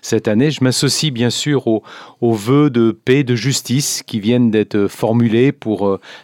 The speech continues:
l'ensemble des gens qui nous écoutent, pour leur famille. Et puis moi j'ai l'habitude de dire pour tous les enfants du monde, parce qu'aux quatre coins du monde et aux quatre coins de, des différents continents où nous intervenons, les enfants ont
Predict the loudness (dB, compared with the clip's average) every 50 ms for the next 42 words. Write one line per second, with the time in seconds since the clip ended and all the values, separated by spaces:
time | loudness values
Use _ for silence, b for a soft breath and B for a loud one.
0 | B -4 -4 -4 -4 -4 -4 -2 -2 -2 -2 -2 -2 -2 -4 -4 -6 -6 -6 -6
1 | -4 -2 -2 -4 -4 -4 -4 -4 -4 -2 -4 -6 -6 -6 -8 -10 -6 -4 -4 -2
2 | -2 -4 -6 -6 -6 -2 0 0 0 0 -2 -4 B B B B B B B B
3 | B -4 -4 -2 -2 -2 0 2 2 2 0 0 0 2 0 0 -4 -4 -4 -4
4 | -4 0 0 0 2 2 0 0 0 -4 -8 -4 -2 0 0 2 2 0 0 -4
5 | -2 -2 -4 -2 -2 0 0 0 0 0 -2 -4 -6 -8 -12 -10 -10 -10 -6 -4
6 | -4 -4 -4 _ -4 -4 -4 -2 -4 -6 -4 -2 -2 -2 0 0 -2 0 0 0
7 | 0 0 0 -2 -2 -4 -6 -8 -10 _ -16 -16 -16 -16 _ -6 -6 -6 -4 -6
8 | -6 -6 -2 -2 -2 -2 -2 -4 -8 -10 B B B B B B B _ -4 -4
9 | -2 -4 -2 -2 -2 0 0 -2 0 -2 -4 -2 0 0 0 2 2 2 0 0
10 | 0 -2 -2 0 -2 -2 0 0 0 0 2 0 0 0 0 0 0 0 -2 -4
11 | -4 -4 -4 -2 0 0 0 0 -2